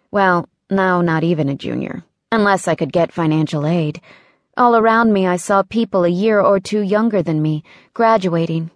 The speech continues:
getting jobs, and here I was falling even further behind them. Ugh.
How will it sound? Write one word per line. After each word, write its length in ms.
getting 300
jobs, 560
and 80
here 300
I 180
was 460
falling 400
even 260
further 400
behind 480
them. 280
Ugh. 420